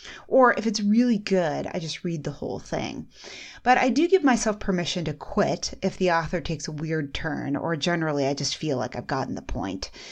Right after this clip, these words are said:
So I think, you know, for most people today, we're all pressed on time,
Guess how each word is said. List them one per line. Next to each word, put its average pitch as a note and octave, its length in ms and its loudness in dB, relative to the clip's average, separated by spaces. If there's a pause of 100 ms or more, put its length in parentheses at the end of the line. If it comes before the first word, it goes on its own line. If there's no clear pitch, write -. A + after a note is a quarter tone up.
(260)
So A#3 400 4
I F#4 120 0
think, - 280 -6
you F4+ 120 2
know, E4+ 60 -2
for F#4+ 200 4
most F4+ 260 6
people G3 240 6
today, D#3 560 2
we're B3 220 2
all C#4+ 380 6
pressed - 540 0
on C#3+ 200 -2
time, A2 560 -4